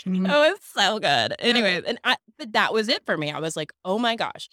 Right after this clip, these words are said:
Speaker 2: here's this company." I got to interview employees about how it changed their lives. I got to see how it, like, contributed to the economy. They made amazing products. They sourced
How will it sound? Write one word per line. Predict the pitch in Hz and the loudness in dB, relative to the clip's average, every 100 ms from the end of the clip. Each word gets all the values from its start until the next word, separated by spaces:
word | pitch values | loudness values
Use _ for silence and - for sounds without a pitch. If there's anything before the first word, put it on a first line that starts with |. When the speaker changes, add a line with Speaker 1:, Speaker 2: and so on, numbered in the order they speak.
| _ _ _ | _ _ _
Speaker 2:
here's | 160 143 | -8 -8
this | - 147 | -8 -14
company." | - 226 254 262 262 254 - | -4 -2 -2 -2 -2 -2 -4
I | 170 | -4
got | 151 151 | -4 -6
to | - | -10
interview | 170 165 165 143 | -10 -10 -10 -12
employees | 151 - 269 302 302 302 233 | -14 -10 -2 0 0 -4 -4
about | 170 156 | -8 -8
how | 147 | -10
it | - | -10
changed | - - 139 139 - | -12 -10 -10 -10 -10
their | 131 | -10
lives. | 143 226 311 311 311 302 262 | -6 -2 0 0 -2 -6 -6
I | 180 | -6
got | 156 - | -6 -6
to | 160 | -10
see | - 196 196 185 | -8 -4 -2 -2
how | 180 - 170 165 | -4 -6 -2 -2
it, | 151 - - | -2 -6 -12
like, | 143 | -16
contributed | - 147 - 135 139 135 | -10 -10 -8 -10 -8 -8
to | - | -10
the | - | -12
economy. | 131 - 294 320 302 294 285 269 - _ _ _ _ | -14 -6 0 0 0 -2 -4 -6 -10 _ _ _ _
They | 190 175 | -6 -2
made | 143 135 | -2 -4
amazing | 131 127 120 143 135 - - | -6 -8 -10 -12 -14 -18 -4
products. | 302 294 285 285 269 - | 0 2 2 0 -2 -10
They | 143 | -14
sourced | - 302 311 294 - | -12 -6 -4 -4 -8